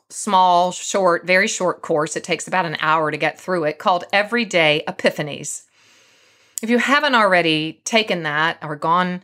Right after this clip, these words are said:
uh, to that course, go ahead and try it out. It's really great. Everyday Epiphanies. It's on teachable dot com, and you can find it on the link on my website. And we started with these words by John Milton.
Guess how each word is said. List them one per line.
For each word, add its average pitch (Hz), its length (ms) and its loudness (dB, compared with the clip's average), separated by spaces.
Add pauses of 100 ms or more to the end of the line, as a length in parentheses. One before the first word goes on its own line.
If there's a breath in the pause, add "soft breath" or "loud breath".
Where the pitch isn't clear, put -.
(540 soft breath)
uh, 156 380 2
to 208 240 -2
that 170 260 2
course, 156 560 -2
go 370 180 -4
ahead 190 240 0
and 147 120 -10
try 147 280 0
it 147 80 -4
out. 151 380 2
It's 208 220 -6
really 220 360 2
great. 156 500 -2 (180)
Everyday 214 640 2
Epiphanies. 190 720 -2
It's 165 180 -2
on 160 200 2
teachable 190 560 -4
dot 190 320 0
com, 180 500 2 (540 loud breath)
and 175 180 2
you 175 80 2
can 175 140 -4
find 175 300 0
it 175 100 2
on 165 300 2
the 180 100 4
link 165 240 0
on 156 100 2
my 151 100 -2
website. 151 600 -2 (720)
And 220 140 2
we 247 80 2
started 311 420 0
with 226 280 -2
these 202 260 -8
words 165 340 -2
by 165 140 -2
John 147 340 -6
Milton. 151 520 -16